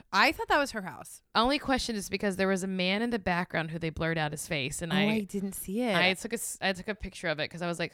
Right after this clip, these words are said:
Speaker 2: "Who is this man?"
Speaker 1: I missed it.
Speaker 2: And I was like, "Well, if he works at Den and just doesn't wanna be on camera, totally understandable. But if this is Kendall's house, there's, like, a man in the background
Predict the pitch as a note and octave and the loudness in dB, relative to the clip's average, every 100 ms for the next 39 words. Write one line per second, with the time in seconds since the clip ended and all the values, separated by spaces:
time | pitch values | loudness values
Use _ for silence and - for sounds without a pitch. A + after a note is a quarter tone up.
0 | - G#3+ B3 C#4+ - F#3+ F3+ F3 C3 D3+ | -4 -2 -2 -4 -4 0 2 2 0 -4
1 | E3+ G3+ G3 G#3+ - F3 D3 G#3 G3+ G3 | 0 2 4 2 -2 -2 2 4 4 4
2 | G#3 G#3 A#3 A#3 A#3+ A#3 B3+ - C4 A3 | -2 2 2 2 0 2 2 0 -4 -2
3 | F#3+ F#3 F3 E3 - F3+ E3+ E3+ E3+ D3 | 0 2 2 -2 -6 -6 -6 -6 -6 -8
4 | D3 - G#3+ G3 E3+ D#3 D3 - - F#3+ | -8 -6 -4 -2 -2 0 -2 -6 -2 2
5 | G3 F3+ D#3 D3+ C#3+ - F#3 F3+ E3+ A2 | 2 2 0 -2 -8 -6 -4 -4 -6 -10
6 | F#2+ - - _ - G#3 G3+ G#3 A3+ - | -10 -14 -20 _ -2 -2 -2 -2 -4 -2
7 | A3+ G3+ - A3+ A3 G#3+ G3 F3+ - G#3+ | -6 -6 -8 -4 -2 0 -2 -4 -10 -4
8 | A3+ D3+ C#3+ - - G3 F#3+ F#3+ F3+ F3 | 0 0 -2 -8 -8 -6 -6 -6 -8 -6
9 | F3 G3 G#3 D#3+ D3 E3+ F3 - C#3+ F#2+ | -4 -2 -2 -4 -4 0 0 0 -6 -6
10 | F#2+ - | -10 -14